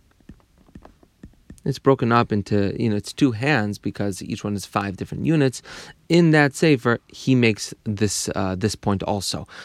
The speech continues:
The mitzvah of Revia, that you can't have a minhag like Sfiras Omer overriding the mitzvah of Revia. And so, given this Red Vaz, so again,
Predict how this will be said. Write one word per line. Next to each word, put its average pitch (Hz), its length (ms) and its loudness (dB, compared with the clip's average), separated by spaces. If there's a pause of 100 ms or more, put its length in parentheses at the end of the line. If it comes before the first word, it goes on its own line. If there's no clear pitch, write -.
(120)
The 110 60 -2
mitzvah 110 520 0
of 90 80 -4
Revia, 117 440 2
that 107 200 -2 (200)
you 123 140 -4
can't 135 240 2
have 113 140 0
a - 20 0
minhag 107 360 0
like 101 140 -2
Sfiras 120 320 -4
Omer 139 320 0
overriding 107 460 0
the 101 80 -2
mitzvah 101 440 -6
of 87 100 -6
Revia. 90 420 -8 (300)
And 117 100 2
so, 120 200 4 (380)
given 214 380 4
this 151 240 -2
Red 127 200 0
Vaz, - 240 -6
so - 240 -2
again, 135 260 0